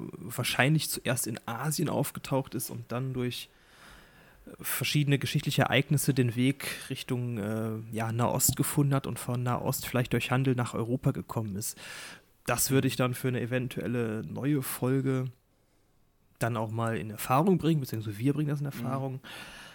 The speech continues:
Speaker 1: Finde das persönlich aber sehr interessant, weil natürlich auch diese Drachen in, ja, in Mitteleuropa, beziehungsweise auch in Asien generell auch einfach andere Bedeutungen haben und
Speaker 2: Mhm.
Speaker 1: auch, auch anders dargestellt werden von ihrem Wesen, von dem, was sie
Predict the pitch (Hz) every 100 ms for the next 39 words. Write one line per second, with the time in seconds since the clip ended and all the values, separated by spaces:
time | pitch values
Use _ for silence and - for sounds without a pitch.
0 | - - - 170 - 139 139 131 123 135
1 | 127 - 147 156 98 104 - 120 - -
2 | - 110 107 151 139 90 120 117 117 -
3 | _ _ _ _ 107 104 95 120 151 135
4 | 117 127 - 143 139 185 135 123 117 117
5 | 104 120 139 143 135 127 127 127 - -
6 | 123 - 131 120 117 123 180 - 123 110
7 | 113 113 107 107 - _ - 139 127 123
8 | 120 - - 117 - 139 127 - 123 151
9 | 139 - 120 117 107 117 110 - 117 117
10 | 113 113 139 151 135 123 120 110 127 127
11 | 123 - 117 110